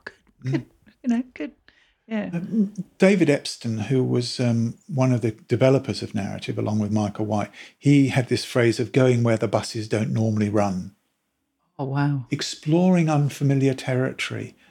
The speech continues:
Speaker 1: Mm.
Speaker 2: Uh, there's a guy called Lev Vygotsky, who was a Russian educational psychologist, who had this, uh, called the zone of proximal development, how we get from the known and familiar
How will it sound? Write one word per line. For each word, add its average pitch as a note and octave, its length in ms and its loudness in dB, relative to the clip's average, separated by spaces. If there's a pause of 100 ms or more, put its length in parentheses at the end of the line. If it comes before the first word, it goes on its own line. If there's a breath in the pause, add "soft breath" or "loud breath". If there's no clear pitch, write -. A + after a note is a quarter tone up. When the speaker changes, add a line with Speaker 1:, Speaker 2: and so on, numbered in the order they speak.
(100)
Speaker 1:
Mm. C#3 280 0
Speaker 2:
Uh, A#2+ 160 2
there's A#2 200 0
a B2+ 60 2
guy B2+ 220 2
called B2 220 0
Lev B2 240 4
Vygotsky, B2 760 0
who A#2+ 140 4
was A2+ 220 2
a A2 120 0
Russian A#2+ 520 0
educational B2 580 0
psychologist, B2+ 760 -2 (420 loud breath)
who B2+ 140 4
had B2+ 200 2
this, - 400 -4
uh, G#2+ 360 -2 (420 loud breath)
called B2+ 240 -2
the B2+ 80 4
zone B2+ 420 2
of A#2 120 0
proximal - 520 -2
development, A2+ 560 0 (220 loud breath)
how D3+ 280 2
we C#3+ 160 4
get B2+ 240 -2
from A2 200 -4
the G#2+ 80 2
known B2 340 4
and A#2 160 2
familiar A2+ 580 0